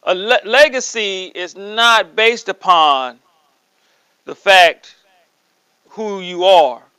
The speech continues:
but legacy is based upon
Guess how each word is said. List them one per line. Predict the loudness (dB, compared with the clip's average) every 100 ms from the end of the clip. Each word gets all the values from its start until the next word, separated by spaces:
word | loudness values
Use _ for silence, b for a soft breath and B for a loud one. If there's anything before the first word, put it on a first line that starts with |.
| _ _ _ _ _ _ _ 0
but | 2
legacy | 4 4 4 0 -6 -8 -8 -10 -16 _ _ _ _ _ -12
is | -12
based | 0 0 2 -2
upon | 0 2 4 2 0